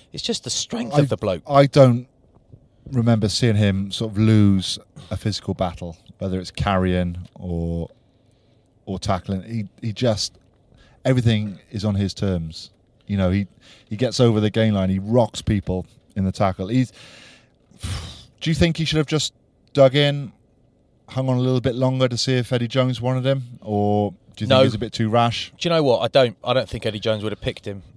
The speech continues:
Speaker 2: No.
Speaker 1: Um, I think he
Speaker 2: If it was a straight call between him and Simmons at the moment,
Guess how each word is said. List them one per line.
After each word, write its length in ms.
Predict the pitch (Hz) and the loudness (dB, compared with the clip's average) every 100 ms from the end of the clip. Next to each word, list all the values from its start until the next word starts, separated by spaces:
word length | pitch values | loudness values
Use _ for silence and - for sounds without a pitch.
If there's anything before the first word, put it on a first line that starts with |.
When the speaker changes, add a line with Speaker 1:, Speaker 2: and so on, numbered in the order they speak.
| - | 0
Speaker 2:
No. 60 | |
Speaker 1:
Um, 340 | 110 110 107 104 - - - _ _ - | 2 2 0 -8 -18 -20 -20 _ _ -4
I 100 | 123 | -2
think 200 | 139 127 | 0 0
he 80 | 127 | 2
Speaker 2:
If 80 | 143 | 4
it 20 | |
was 120 | 156 | 4
a 40 | |
straight 240 | 156 185 175 | 4 4 4
call 180 | 160 151 | 4 4
between 280 | 127 135 120 | 2 -2 2
him 340 | 135 127 123 - | 2 2 0 -4
and 380 | 120 113 110 - | -2 0 -2 -6
Simmons 800 | - 120 98 87 85 80 - - _ - | -6 -2 -2 -4 -6 -8 -12 -14 _ -14
at 100 | 95 | -10
the 60 | 101 | -4
moment, 360 | 98 95 92 | -2 0 -2